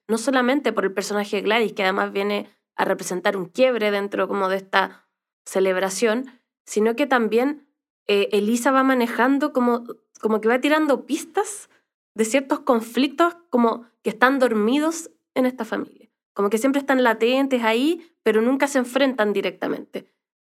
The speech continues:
Entonces tenemos que, eh, Anne molesta a Ian por una supuesta homosexualidad, tenemos, no sé, como, em, esta relación un poco extraña entre los hermanos, como de Ander y Anne,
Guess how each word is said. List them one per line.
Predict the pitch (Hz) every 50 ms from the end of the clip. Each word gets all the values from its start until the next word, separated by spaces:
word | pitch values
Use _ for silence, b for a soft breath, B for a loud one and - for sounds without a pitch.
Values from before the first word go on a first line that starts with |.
| _ _ -
Entonces | 190 - 220 214 - 220 220
tenemos | 220 208 208 214 220 220 220 -
que, | - - 196 190 - -
eh, | 208 - - _ _
Anne | - 196 202 226 240 247 254 254 254 - _ _ _ _ _ _ -
molesta | 190 196 202 214 220 220 220 214 202
a | 202
Ian | 214 226 233 226 226 220
por | 208 196 196
una | 208 208
supuesta | 214 - 202 185 208 208 208 - 208
homosexualidad, | 196 196 202 - 175 - - 185 175 175 180 185 214 240 269 269 262 262 262 254 b b b b b _ _ _
tenemos, | - 202 196 208 208 208 208 202 196 196 196 196 196 196 190
no | 185 185
sé, | 190 190 226 214 214
como, | 202 196 190 190 185 185 185 185 185 185 -
em, | - 190 185 180 180 175 175 175 170 165 - _ _ _ _ _ _ _ _ _ _ -
esta | 208 - - 214
relación | 202 208 202 190 190 233 220 226
un | 220
poco | 220 220 196
extraña | 185 185 - - - 202 202 226 240
entre | 240 233 220 208 202
los | 202 190 196
hermanos, | 180 175 175 190 226 254 247 233 233
como | - 214 202 196 185 190 185
de | 185 185 185 175 170 170 170 -
Ander | - 196 208 214 202 190
y | 185 180 180
Anne, | 185 202 233 254 262 254 254 254 254